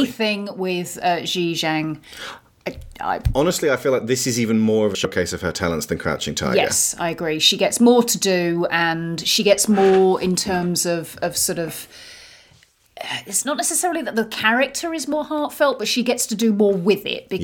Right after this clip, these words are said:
Speaker 1: because, uh, Jen in, um, Crouching Tiger is quite restrained,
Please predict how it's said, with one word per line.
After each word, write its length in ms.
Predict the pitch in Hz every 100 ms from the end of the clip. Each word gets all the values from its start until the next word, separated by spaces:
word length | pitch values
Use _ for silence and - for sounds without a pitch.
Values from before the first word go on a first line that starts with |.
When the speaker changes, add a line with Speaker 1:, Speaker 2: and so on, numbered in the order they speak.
| 170
Speaker 1:
because, 280 | 180 - -
uh, 220 | 180 175
Jen 340 | - 202 190
in, 340 | 185 175 180 175
um, 260 | 175 170
Crouching 360 | 165 190 151 180
Tiger 340 | 170 175 165
is 100 | 165
quite 260 | - 170 156
restrained, 840 | 165 - 180 156 - 185 82 -